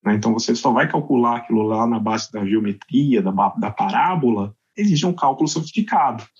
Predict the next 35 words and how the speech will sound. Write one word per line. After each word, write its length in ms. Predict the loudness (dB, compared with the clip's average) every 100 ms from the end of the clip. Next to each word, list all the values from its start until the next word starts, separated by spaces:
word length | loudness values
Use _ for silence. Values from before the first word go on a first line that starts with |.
| _ -4
né? 200 | 0 0 -4 _
E 60 | 0
você 200 | 0 0
tem 120 | -2
que 60 | 0
ser 100 | 2
muito 260 | 2 2
bom 160 | 2 0
de 120 | -2
cálculo 680 | -4 0 0 0 0 0 0 _ _ _ _
e, 340 | 0 2 2 0 -2 0
e 320 | 2 2 0 0
pra 140 | -2
conseguir, 640 | 0 0 0 2 2 2 -4 _
é, 800 | 0 0 0 0 -2 -4 -4 -6 -10
chegar 400 | -6 0 2 2
numa 240 | 2 0 -2
precisão, 880 | -4 -4 0 0 0 2 2 2 0 -2
uma 200 | -6 -4
precisão, 420 | 0 0 2 0 2
um 40 |
nível 300 | 2 2 0
de 80 | -2
precisão 760 | -4 -2 -2 0 0 2 0 -2 _
pra 100 | 0
um 120 | 0
orçamento. 640 | 0 0 0 2 0 -2 -10 _ _ _ _
E 60 | -4
quanto 320 | 0 0 2
menos 340 | 2 2 0
preciso, 500 | 0 -4 -2 -2 0
mais 260 | 0 0 0
gasto 380 | 0 0 -2 -2
vai 160 | -2
ter, 300 | 0 0 -2